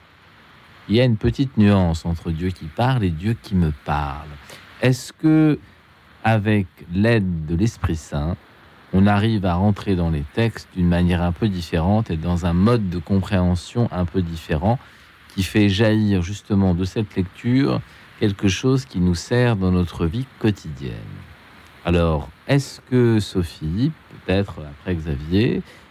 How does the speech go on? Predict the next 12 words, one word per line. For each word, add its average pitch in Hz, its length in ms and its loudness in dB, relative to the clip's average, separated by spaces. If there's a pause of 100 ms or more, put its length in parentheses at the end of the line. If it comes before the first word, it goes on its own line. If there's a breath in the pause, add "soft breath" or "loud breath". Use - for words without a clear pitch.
Est-ce 117 300 -2
que, - 160 -6
euh, 135 500 2
effectivement, 113 840 0
vous 120 180 -4
avez 95 180 2
déjà 104 480 2
eu 98 140 0
des 87 140 -4
moments 110 380 2
de 90 120 -2
prière 92 540 -4